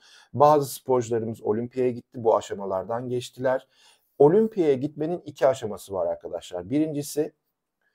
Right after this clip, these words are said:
e, N P C Pro yarışında kendi kategorinizde şampiyon olup ve overall'da da şampiyon olduktan sonra direkt gidebiliyorsunuz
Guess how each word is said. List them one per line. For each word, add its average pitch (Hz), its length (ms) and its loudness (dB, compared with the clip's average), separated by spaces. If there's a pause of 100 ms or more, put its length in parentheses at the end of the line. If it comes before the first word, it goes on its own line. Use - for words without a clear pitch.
(300)
e, 107 180 4 (100)
N 131 220 -2
P 170 140 -8
C 180 240 -2
Pro 143 260 4
yarışında 120 760 -2 (220)
kendi 117 340 0
kategorinizde 107 520 -2
şampiyon 110 420 -4
olup 107 200 -6 (100)
ve 113 300 0 (480)
overall'da 143 500 6
da 110 80 2
şampiyon 123 460 -2
olduktan 135 480 -2
sonra 87 320 -4
direkt 101 300 -6
gidebiliyorsunuz 170 840 -4